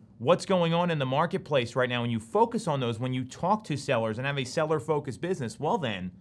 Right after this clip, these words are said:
that's where things are gonna get exciting, and you'll determine the real people that are targets to sell this year, next year, twenty twenty-five and beyond.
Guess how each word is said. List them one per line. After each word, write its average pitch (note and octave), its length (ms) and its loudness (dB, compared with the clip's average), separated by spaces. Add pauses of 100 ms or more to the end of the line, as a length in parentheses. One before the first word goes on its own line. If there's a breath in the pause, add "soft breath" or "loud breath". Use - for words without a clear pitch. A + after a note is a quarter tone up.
(540 loud breath)
that's E3 220 2
where G#3+ 120 4
things F#3+ 240 4
are E3+ 60 2
gonna E3+ 100 2
get D#3+ 140 4
exciting, D#3+ 600 0
and C#3+ 140 0
you'll C#3 80 4
determine D3 480 0
the C3+ 80 0
real D3 260 4
people C3+ 560 -2 (200 loud breath)
that C#3+ 120 2
are B2+ 120 4
targets F3 580 0
to - 160 -4
sell A#2 580 2 (300 loud breath)
this E3 300 0
year, G#3 340 6
next D3 340 0
year, F#3 220 2
twenty F#3 380 -4
twenty-five D#3+ 600 2
and D3 120 -2
beyond. A2 420 0